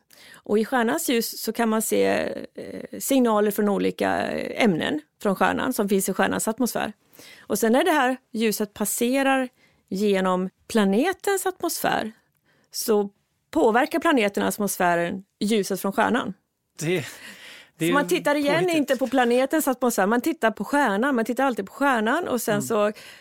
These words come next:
Speaker 1: påverkar planeterna stjärnans ljus och rörelser på olika
Speaker 2: Just
Speaker 1: sätt.
Speaker 2: det, så att de, precis, för stjärnan vet man hur den ser ut, vad det som brinner där för
Speaker 1: Ja,
Speaker 2: någonting.
Speaker 1: men precis.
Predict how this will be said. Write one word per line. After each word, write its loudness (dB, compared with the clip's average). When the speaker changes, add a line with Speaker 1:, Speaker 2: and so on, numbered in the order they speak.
Speaker 1:
påverkar 2
planeterna 0
stjärnans -2
ljus -2
och 2
rörelser 0
på -2
olika -4
Speaker 2:
Just -8
Speaker 1:
sätt. -2
Speaker 2:
det, -14
så -4
att -2
de, -2
precis, 0
för -4
stjärnan 0
vet -4
man -2
hur -2
den 0
ser 0
ut, -6
vad -4
det -6
som -4
brinner 2
där 0
för -4
Speaker 1:
Ja, 0
Speaker 2:
någonting. 2
Speaker 1:
men 0
precis. -2